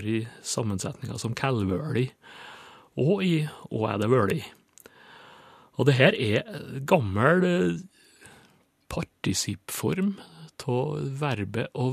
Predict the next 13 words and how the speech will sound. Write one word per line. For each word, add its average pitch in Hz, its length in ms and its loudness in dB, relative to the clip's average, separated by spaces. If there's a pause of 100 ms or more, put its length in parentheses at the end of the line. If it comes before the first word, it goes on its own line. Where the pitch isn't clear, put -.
verda, 135 720 4 (1040)
som - 160 -8
det 139 160 -2
heter 131 160 0
i 135 80 4
norrønt, 143 540 0 (180)
eh, 147 320 -6
som 113 160 -6
betyr 107 240 0
å 104 60 -2 (100)
bli. 208 320 4 (1400)
Og 123 640 2 (360)
perfekt - 380 -10